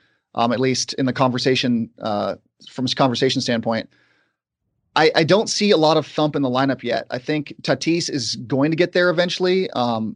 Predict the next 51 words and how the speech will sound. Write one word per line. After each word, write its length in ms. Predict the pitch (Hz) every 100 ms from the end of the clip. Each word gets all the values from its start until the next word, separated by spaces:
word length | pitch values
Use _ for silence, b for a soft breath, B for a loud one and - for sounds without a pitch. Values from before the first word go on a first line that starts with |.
| -
Machado 600 | 135 - 147 156 151 143 - -
definitely 400 | 127 147 156 147
is 100 | 143
their, 340 | 139 135 123 -
their 160 | 131 123
best 440 | 135 135 - - - _
overall 460 | 139 127 123 123 131
hitter, 360 | 139 139 139
I 100 | 127
think, 300 | 127 139 135 113
um, 380 | 117 113 113 113 _
power 380 | 131 127 131 120
average 520 | 120 120 127 - - -
once 340 | 117 120 131
he 220 | 131 127 117 - 135
dedicates 340 | 143 131 139
himself 300 | 135 127 127
to 100 | 127
a 20 | 123
full 180 | 127
season. 360 | 123 123 123 127 B B B B B -
Um, 460 | 135 123 113 101 _ -
I, 120 | - -
I 80 |
see 160 | 156 214
a 60 | 220
lot 120 | 196
of, 80 | 151
like, 140 | 131
one 460 | 123 127 151 160 170
and 120 | 151
two 180 | 170 170
hitters. 340 | 165 160 143
I 40 |
see 140 | 135 170
a 20 |
lot 120 | 151
of 80 | 143
five, 360 | - 135 147 131
six 240 | 151 -
hitters. 380 | 151 143 143 135
And, 160 | 127
yeah, 140 | 143 165
it's 100 | 131
really 160 | 156
deep, 400 | 135 117 165 156 -
but 160 | 139 123
I 80 |
don't 180 | 135 165
see, 240 | - 156 143
like, 300 | 127 117